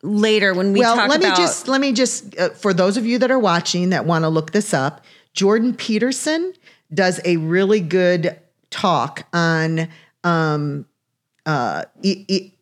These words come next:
Speaker 2: equality in pay. And he explains it much better than I can and with the correct numbers. But that is not exactly true.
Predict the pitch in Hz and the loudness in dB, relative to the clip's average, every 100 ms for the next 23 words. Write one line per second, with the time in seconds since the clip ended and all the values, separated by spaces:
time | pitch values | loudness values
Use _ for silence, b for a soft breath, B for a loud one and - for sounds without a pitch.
0 | _ 175 165 220 214 202 196 170 160 165 | _ -4 0 2 2 4 2 2 0 -4
1 | 80 139 _ _ _ - 180 175 214 240 | -6 -12 _ _ _ -2 0 2 2 0
2 | 220 208 185 160 170 180 - 156 151 143 | 0 -2 -2 0 -2 -2 -2 0 0 -2
3 | 165 - 151 - 151 175 - 247 240 240 | -6 -6 -6 -2 -2 -2 0 0 0 0
4 | - 175 165 160 165 160 170 143 156 117 | -2 0 0 0 -2 -4 -4 -4 -4 -6
5 | 78 143 - B B - 196 185 - 165 | -8 -10 -12 B B -4 0 0 -2 -2
6 | 214 247 302 - 214 202 180 185 180 170 | 0 2 -2 0 0 0 -2 -2 0 -2
7 | - - 165 147 160 151 156 147 147 - | -4 -6 -6 -2 -2 -2 -2 -6 -6 -6
8 | 143 117 87 | -6 -6 -6